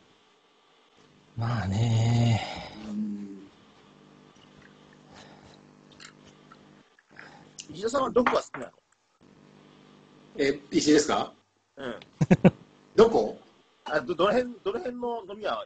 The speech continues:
Speaker 3: 行ってんの、いつも？
Speaker 2: えっと、僕仕事柄、
Speaker 3: うん。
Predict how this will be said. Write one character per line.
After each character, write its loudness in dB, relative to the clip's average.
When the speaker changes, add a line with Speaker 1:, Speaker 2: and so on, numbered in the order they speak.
Speaker 3:
行 -18
っ -20
て -10
ん -12
の、 -20
い -20
つ -20
も？ -20
Speaker 2:
え -4
っ -10
と、 -2
僕 2
仕 -6
事 -2
柄、 0
Speaker 3:
う -12
ん。 -10